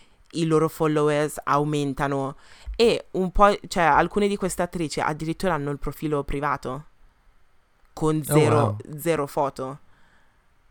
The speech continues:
Speaker 2: Wow.
Speaker 1: Mhm.
Speaker 2: Quindi è una
Speaker 1: E
Speaker 2: cosa pesante.
Speaker 1: Esatto, chissà quante critiche hanno ricevuto e chissà come questo film possa... magari le ha pure rovinato la carriera, capisci?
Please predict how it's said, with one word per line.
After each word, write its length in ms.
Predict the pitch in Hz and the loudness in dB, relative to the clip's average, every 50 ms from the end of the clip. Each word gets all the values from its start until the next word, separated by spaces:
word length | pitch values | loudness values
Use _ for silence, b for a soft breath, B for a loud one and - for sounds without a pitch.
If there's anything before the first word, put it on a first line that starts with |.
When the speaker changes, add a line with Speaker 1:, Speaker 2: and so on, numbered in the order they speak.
| _ _ _ _ _ _ _ _ - | _ _ _ _ _ _ _ _ -4
Speaker 2:
Wow. 460 | 120 117 110 107 107 107 107 107 107 - - - - _ - _ _ _ _ _ _ _ _ - | -2 0 0 0 0 -2 -2 -4 -6 -10 -14 -20 -20 _ -20 _ _ _ _ _ _ _ _ -12
Speaker 1:
Mhm. 500 | - 160 151 151 151 147 143 147 165 175 - | -8 -8 -6 -6 -6 -6 -6 -8 -10 -10 -12
Speaker 2:
Quindi 180 | - 123 117 113 | -12 -12 -8 -2
è 20 | |
una 80 | 110 202 214 | 0 0 0
Speaker 1:
E 40 | 196 | 0
Speaker 2:
cosa 240 | - 113 104 110 104 | -2 -6 -8 -10 -10
pesante. 760 | - - 110 101 107 101 104 104 107 - - - 104 107 - _ _ _ _ | -10 -12 -12 -12 -12 -12 -12 -12 -14 -16 -18 -18 -20 -20 -20 _ _ _ _
Speaker 1:
Esatto, 600 | - 170 170 156 143 196 214 190 160 - - 160 156 | -6 -4 -4 -2 0 -2 -2 -2 -4 -6 -6 -6 -6
chissà 260 | - 185 - - 196 | -6 -4 -2 -2 -2
quante 300 | - 208 190 175 - 175 | 0 -2 -4 -4 -6 -10
critiche 680 | - - 175 185 185 180 - 196 185 - 208 202 202 202 - | -10 -8 -6 -6 -6 -6 -6 -8 -6 -4 -2 0 0 0 0
hanno 280 | - 156 147 147 151 | -2 -4 -4 -2 -2
ricevuto 840 | 151 151 156 - - 165 156 156 160 165 170 165 - - 175 180 190 | -2 -2 -2 -2 -2 -2 -2 -2 -2 -2 -2 -2 0 2 2 4 4
e 220 | 202 165 151 151 - | 4 2 0 -2 -4
chissà 400 | - 160 156 - - 151 143 160 | -6 -10 -8 -2 0 0 0 2
come 540 | - 175 151 147 143 139 139 135 139 139 135 | 0 -2 -2 -2 -2 -4 -4 -4 -6 -6 -6
questo 280 | - 151 147 - - | -8 -10 -8 -8 -10
film 220 | 151 - 151 147 160 | -8 -6 -6 -6 -4
possa... 640 | - 147 143 - - 143 131 131 123 127 123 - B B B B B B B B B | -4 -4 -6 -4 -4 -4 -2 -2 -2 -2 -4 -6 B B B B B B B B B
magari 300 | - 151 156 175 185 196 | -4 0 2 4 4 4
le 80 | 196 175 | 4 4
ha 60 | 151 | 2
pure 220 | - 170 165 165 156 | 0 0 0 0 0
rovinato 440 | 147 156 139 143 139 139 143 - 151 | 0 -2 -4 -4 -4 -6 -6 -6 -6
la 80 | 143 139 | -8 -8
carriera, 460 | - 139 135 143 143 135 131 131 139 | -8 -8 -6 -6 -6 -4 -6 -6 -8
capisci? 580 | - - - 139 131 - - - 127 127 135 | -10 -12 -12 -12 -12 -12 -12 -12 -12 -12 -12